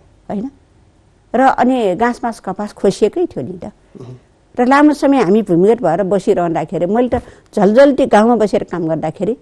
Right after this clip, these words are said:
Speaker 1: कस्तो कस्तो घटनाक्रमहरू घट्या थियो त, सामन्तहरूले गरेका थियो त।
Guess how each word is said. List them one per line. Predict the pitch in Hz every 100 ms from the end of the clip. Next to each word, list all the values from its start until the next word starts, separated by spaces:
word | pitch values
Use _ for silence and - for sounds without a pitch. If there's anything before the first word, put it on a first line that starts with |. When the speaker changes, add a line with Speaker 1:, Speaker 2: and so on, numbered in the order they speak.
| _ _ _
Speaker 1:
कस्तो | 302 - 302
कस्तो | 294 294
घटनाक्रमहरू | - 165 - 190 190 185 170 156 233 - _ -
घट्या | 156 202 180
थियो | - 147
त, | - 160 - _ -
सामन्तहरूले | 254 220 208 190 156 170
गरेका | 151 -
थियो | 175
त। | 170